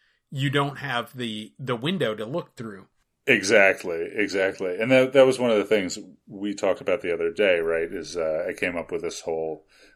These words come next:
Speaker 2: um, frame numbering ratcheting system, um, which actually wasn't that complicated, but, uh, that, I think ultimately that was why I didn't do that, is I didn't trust that every user would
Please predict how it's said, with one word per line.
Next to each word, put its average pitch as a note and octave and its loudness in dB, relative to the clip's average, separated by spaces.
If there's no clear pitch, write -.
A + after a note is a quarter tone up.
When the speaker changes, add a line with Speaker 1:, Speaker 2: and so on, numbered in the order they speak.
Speaker 2:
um, D#2 -8
frame F2+ 0
numbering E2+ 0
ratcheting E2+ 0
system, E2 -6
um, D#2+ -4
which D3+ 0
actually F#3+ 4
wasn't F2+ 2
that E2 -2
complicated, E2 -4
but, D#2+ -4
uh, F2+ 0
that, A2+ 2
I A#2 0
think B2+ 0
ultimately G2+ 2
that F2 0
was F2 -6
why E2+ 0
I E2 -2
didn't D#2+ -6
do F2+ -2
that, D#2+ 0
is D2+ -4
I E2+ -8
didn't G#2+ 2
trust G#2 -4
that F2 -6
every F2+ -6
user F#2 -6
would D#2 -8